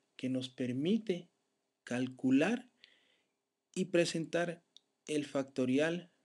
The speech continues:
del número seis. La ejecución del programa más o menos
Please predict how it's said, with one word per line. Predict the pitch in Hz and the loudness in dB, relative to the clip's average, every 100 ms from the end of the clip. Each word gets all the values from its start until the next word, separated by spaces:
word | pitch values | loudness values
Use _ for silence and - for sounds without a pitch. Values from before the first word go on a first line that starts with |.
| _ | _
del | 151 135 120 110 113 | -6 -2 -2 -2 -2
número | 123 131 123 123 - _ _ _ _ | 0 0 -2 -4 -10 _ _ _ _
seis. | - - 180 120 - - _ _ _ | -8 2 2 2 -2 -12 _ _ _
La | - 139 | 0 2
ejecución | 143 131 156 - 208 214 | 0 -4 -2 0 2 2
del | 202 | 0
programa | 170 147 151 156 | 0 0 0 0
más | 143 139 | -4 -4
o | 131 | -2
menos | 131 135 139 - | 0 0 -2 -6